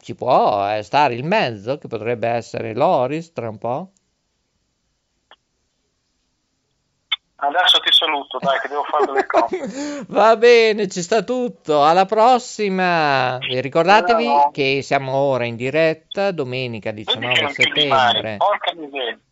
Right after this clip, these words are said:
Speaker 1: Come, come?
Speaker 2: Chiudi.
Speaker 1: Ah,
Speaker 2: Chiudi,
Speaker 1: posso,
Speaker 2: dai.
Speaker 1: chiudo io o
Speaker 2: Chiudi.
Speaker 1: chiude lei?
Speaker 2: Vado via.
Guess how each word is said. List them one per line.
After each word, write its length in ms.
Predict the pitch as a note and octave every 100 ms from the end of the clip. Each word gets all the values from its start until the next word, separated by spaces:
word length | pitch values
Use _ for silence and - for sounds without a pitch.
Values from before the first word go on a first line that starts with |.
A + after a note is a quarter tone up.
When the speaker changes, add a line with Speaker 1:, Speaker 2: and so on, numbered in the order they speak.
| _ _ _
Speaker 1:
Come, 300 | B2+ F#3 D#4
come? 420 | G#3+ C4 E4 F4+
Speaker 2:
Chiudi. 580 | - C#4 C4+ - - - _ _ _ -
Speaker 1:
Ah, 140 | G3+
Speaker 2:
Chiudi, 100 | A#3+
Speaker 1:
posso, 280 | A#3 G#3 G#3+
Speaker 2:
dai. 100 | F#3
Speaker 1:
chiudo 300 | D#3 G3+ F#3+
io 120 | A#3 A4+
o 120 | F#4+
Speaker 2:
Chiudi. 40 |
Speaker 1:
chiude 240 | - G#3 E3
lei? 520 | D3 A#2 G#2+ B2 F3 _ _ _ _ _ _ _
Speaker 2:
Vado 240 | D#3 E3+ G3
via. 380 | F3 B2+ G2+ -